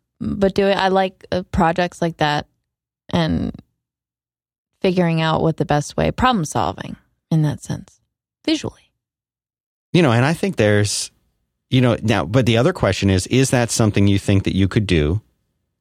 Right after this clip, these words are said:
Speaker 2: uh, you know, se-, five plus days a week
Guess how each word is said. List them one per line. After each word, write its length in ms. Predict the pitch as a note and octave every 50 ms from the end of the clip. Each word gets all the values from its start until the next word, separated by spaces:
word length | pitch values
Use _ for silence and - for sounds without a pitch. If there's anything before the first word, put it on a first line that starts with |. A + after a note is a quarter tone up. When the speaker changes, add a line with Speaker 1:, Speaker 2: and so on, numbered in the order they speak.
| _ _ _ _ _ _ _ _ _ _ _ _ _ _ _ _ _ _ _ _ _
Speaker 2:
uh, 520 | A2 G#2+ G2+ G2 G2 G2+ G2 G2 G2 F#2+ - - - _ _ _ _ _ _ _ _ _ _ _ _ _ _ _ _ _
you 80 | - A#2
know, 160 | G2+ D#2+ E2+
se-, 280 | G2+ - - - C3 -
five 500 | A2+ - B2 A2 A2 A2+ A2+ G#2 - - _ _ _ _
plus 320 | - A#2+ A2+ A2 - -
days 280 | - A2+ G#2 G#2 G2 G#2
a 40 | G2+
week 380 | E2+ E2+ D#2+ E2+ - - -